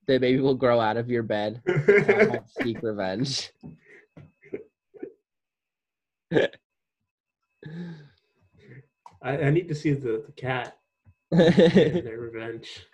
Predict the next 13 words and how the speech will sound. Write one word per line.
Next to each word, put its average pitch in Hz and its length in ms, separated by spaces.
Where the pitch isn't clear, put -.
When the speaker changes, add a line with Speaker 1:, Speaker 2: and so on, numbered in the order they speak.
Speaker 1:
Same, 123 500
dude. 120 200
It's 127 100
just, 135 120
like, 113 260
starts 117 300
farting 107 300
on 107 100
your 107 100
face 90 360
and 110 120
shit. 120 420
<laughs> - 60